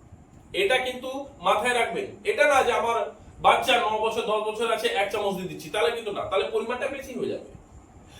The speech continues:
যারা পনেরো বছরের ওপরে আছে, তাদের এক চামচ। এটা কিন্তু মাথায় রাখবেন, এই পরিমাণটা কিন্তু অবশ্যই আপনাদেরকে জানতে হবে। দারচিনি পাউডার প্রচুর কাজের, প্রচুর কাজের, প্রচুর কাজের,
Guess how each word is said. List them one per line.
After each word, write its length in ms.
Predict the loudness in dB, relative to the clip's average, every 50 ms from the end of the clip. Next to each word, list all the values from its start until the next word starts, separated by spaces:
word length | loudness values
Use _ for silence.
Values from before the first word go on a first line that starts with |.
| -16 -2
যারা 300 | 4 8 10 10 10 8 8
পনেরো 260 | 6 6 8 8 8
বছরের 320 | 8 8 8 6 8 8 8
ওপরে 280 | 8 8 8 6 6
আছে, 200 | 6 6 4 2
তাদের 240 | 2 2 2 4 6
এক 180 | 6 4 4 2
চামচ। 280 | -4 -10 -12 -14 -18 -20 -20 -20 -20 -20 -20 -20 -20 -20 -20 -20 -20 -20 -20 -20 -20 -20 -20 -20 -20 -20 -20 -20 -20 -20 -20 -20 -20 -20 -20 -20 -20 -20 -20 -20 -20 -20 -20 -20 -20 -18 -18 -18 -20 -20 -20 -16 0 6
এটা 200 | 8 10 10 10
কিন্তু 220 | 10 8 6 6 6
মাথায় 300 | 6 6 6 6 4 4
রাখবেন, 300 | 4 4 6 4 4 4
এই 300 | 6 4 2 2 2 0
পরিমাণটা 500 | 0 0 2 4 4 4 4 6 4 2
কিন্তু 280 | 2 2 -2 -2 0 2
অবশ্যই 340 | 2 4 4 2 4 4 2
আপনাদেরকে 360 | 2 2 0 -2 -2 -2 0
জানতে 260 | 0 0 -2 -2 -2
হবে। 300 | -2 0 0 0 -2 -6 -8 -14 -20 -20 -20 -20 -20 -20 -20 -20 -20 -20 -20 -20 -20 -20 -20 -20 -20 -18 -8 2
দারচিনি 460 | 6 8 8 8 8 6 4 4 4
পাউডার 360 | 4 8 8 10 10 10 8 8
প্রচুর 500 | 6 2 2 2 6 6 6 6 8 8
কাজের, 220 | 10 10 10 8
প্রচুর 380 | 8 2 0 2 4 4 4 6
কাজের, 280 | 6 4 6 4 2
প্রচুর 280 | 0 0 0 2 2 4
কাজের, 420 | 6 4 4 4 4 2 0 -4